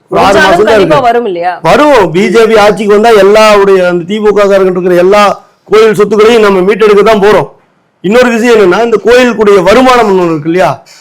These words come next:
Speaker 1: உண்டியல் போடக்கூடிய காசு, அதை எப்படி ஆட்டை போடுறது? அப்போ நீங்க அந்த பணத்தை எடுத்து கொண்டு போய் கருவூலத்துல சேர்த்திட்டீங்க,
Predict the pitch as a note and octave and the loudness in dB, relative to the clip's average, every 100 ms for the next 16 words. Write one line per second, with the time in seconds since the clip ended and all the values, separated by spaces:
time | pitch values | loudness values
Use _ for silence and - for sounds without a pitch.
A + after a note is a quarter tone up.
0 | - G#3 A3+ A3+ G3 F#3+ F3+ E3+ E3 D#3 | -6 -4 0 0 0 0 -2 -2 -2 -2
1 | F3+ G#3+ G#3 G3+ G#3 C#4+ C4+ - - G#3 | -2 0 0 0 -2 -2 -4 -4 -2 0
2 | B3 G3 F3 C#3 - _ _ - G#3+ G3+ | 0 0 -2 -4 -10 _ _ -6 -2 0
3 | A#3+ B3 - F#3 G3+ F#3 F#3 E3+ G#3 B3 | 2 0 -2 0 0 2 0 0 0 0
4 | A#3+ G#3 G3+ A3+ B3 B3 A3 B3+ B3 A3 | 0 0 -2 0 0 0 2 2 2 0
5 | G3+ G#3+ G#3 F#3+ F3+ F3 D#3+ - | 0 0 -2 -4 -2 -2 -2 -8